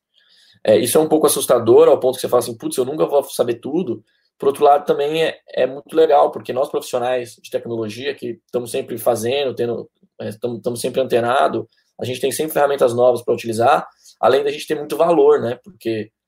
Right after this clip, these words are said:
quanto mais dessas tecnologias a gente vai se acompanhando, atualizando, a gente tá sempre valendo muito,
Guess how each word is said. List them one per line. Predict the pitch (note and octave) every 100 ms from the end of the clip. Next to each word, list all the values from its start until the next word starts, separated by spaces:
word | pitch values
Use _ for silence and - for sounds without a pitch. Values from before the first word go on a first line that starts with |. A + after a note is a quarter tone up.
| _
quanto | - A#2+
mais | B2+ C3 E3+
dessas | D#3 D#3
tecnologias | - C3+ B2+ B2 A#2+
a |
gente | A#2+ A#2
vai | B2+
se | B2
acompanhando, | - B2 A#2 A#2 A#2 A#2
atualizando, | A2 A2+ G#2+ A2 D3 E3 A#2 - -
a |
gente | A#2+ -
tá | C3
sempre | C#3+ C#3+ C#3+
valendo | D3 C#3 D3
muito, | E3+ D3 B2 A2